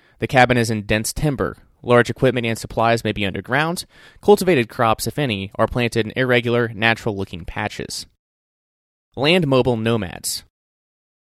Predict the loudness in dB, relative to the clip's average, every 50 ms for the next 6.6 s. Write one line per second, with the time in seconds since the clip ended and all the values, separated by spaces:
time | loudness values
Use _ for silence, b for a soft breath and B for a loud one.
0 | _ _ _ -6 0 0 2 2 4 4 4 4 4 2 0 -2 -2 -4 -4 -4
1 | -4 -4 -4 -4 -4 -6 -8 -10 -10 -10 -10 -10 -14 _ _ _ 0 2 2 2
2 | 2 0 0 2 4 4 4 4 2 -2 -2 -4 -2 0 2 2 2 2 0 0
3 | -2 -2 0 -2 -2 -2 -4 -6 -4 -2 -2 -2 -2 -2 -2 -2 0 0 0 -2
4 | -4 -6 -4 -4 -4 -4 -4 -4 -6 -6 -2 0 0 0 0 -2 -6 -6 -4 -4
5 | -4 -4 -6 -6 -4 -2 -2 -2 -2 -2 -2 -2 0 -2 -2 -4 -4 -4 -4 -4
6 | -4 -6 -6 -8 -4 0 0 0 0 0 -4 -6